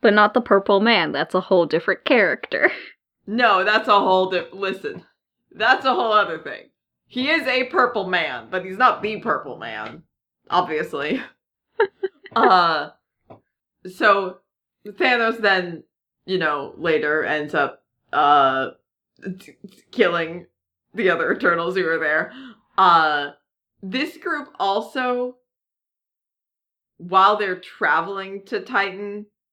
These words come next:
Speaker 2: they, uh, like, have a run-in with a Kree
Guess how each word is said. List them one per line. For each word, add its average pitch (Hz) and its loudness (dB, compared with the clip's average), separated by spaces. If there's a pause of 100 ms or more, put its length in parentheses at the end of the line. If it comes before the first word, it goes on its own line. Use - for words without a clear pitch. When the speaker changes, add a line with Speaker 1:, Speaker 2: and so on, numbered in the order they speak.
(200)
Speaker 2:
they, 160 2
uh, 139 2 (540)
like, 170 0
have 180 2
a 170 -8
run-in 160 -2
with 151 -4
a 143 -8
Kree 196 -8